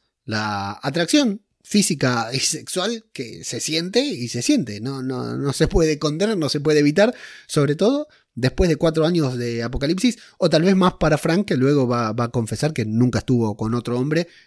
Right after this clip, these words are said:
que solamente una vez estuvo con una mujer. Claro, es un tipo, imaginemos a Frank, ¿no? Eh, era un pre-, preparacionista antes del apocalipsis, es decir,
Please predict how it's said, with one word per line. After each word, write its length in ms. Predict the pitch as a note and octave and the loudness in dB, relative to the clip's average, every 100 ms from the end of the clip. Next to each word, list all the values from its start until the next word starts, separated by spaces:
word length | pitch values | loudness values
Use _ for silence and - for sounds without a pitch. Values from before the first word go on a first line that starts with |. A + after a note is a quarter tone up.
| _ | _
que 120 | A2+ | -4
solamente 480 | - C#3+ C3 C#3 C3 | 0 2 2 0 0
una 160 | A#2+ | 0
vez 240 | A2 C3+ - _ _ _ | 0 -2 -6 _ _ _
estuvo 280 | - B2+ A2+ | -8 -4 -4
con 100 | A2 | -4
una 160 | A2+ A#2 | -6 -4
mujer. 260 | B2 A#3 D#3+ | 0 0 0
Claro, 260 | G#3+ D3+ | 0 2
es 120 | A#2+ B2+ | 0 -2
un 100 | B2+ | -2
tipo, 280 | F3+ F#3+ - - - | -2 -2 -4 -14 -2
imaginemos 600 | C3+ C3+ F3+ A#3 C#3+ - | 0 2 4 4 4 0
a 100 | - | -6
Frank, 260 | - F3 B2+ | 0 2 2
¿no? 300 | G#2 F3+ B3 - - _ - | 2 2 2 -2 -16 _ -10
Eh, 280 | A#2 B2 - | -6 -6 0
era 180 | D3+ | 2
un 60 | D3+ | 4
pre-, 200 | C#3 B2+ D3+ - _ | 4 2 0 -6 _
preparacionista 880 | C#3+ C3+ C3 A#2+ E3 A3+ - C3+ G#2+ - - _ | 2 4 2 2 2 2 2 -2 -4 -8 -20 _
antes 340 | B2+ C#3+ C3 | -4 -2 0
del 120 | B2 | -2
apocalipsis, 640 | A#2 B2 D3 G#3 D3 A#2+ - | -2 -4 0 0 0 -4 -2
es 100 | D3+ | 0
decir, 360 | D3 D3+ B2+ | 2 2 2